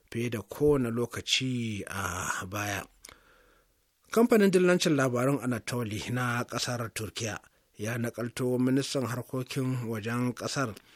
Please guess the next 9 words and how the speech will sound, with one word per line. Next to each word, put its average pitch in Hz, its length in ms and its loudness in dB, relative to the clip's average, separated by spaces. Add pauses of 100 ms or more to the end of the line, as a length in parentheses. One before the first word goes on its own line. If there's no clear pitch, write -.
(180)
yana 123 360 2
yin 127 220 2
ishara 123 640 0
da 101 140 -6
babbar 117 640 -4
damar 131 420 0 (140)
da 104 320 -8 (120)
aka 117 160 -6
samu 110 420 -4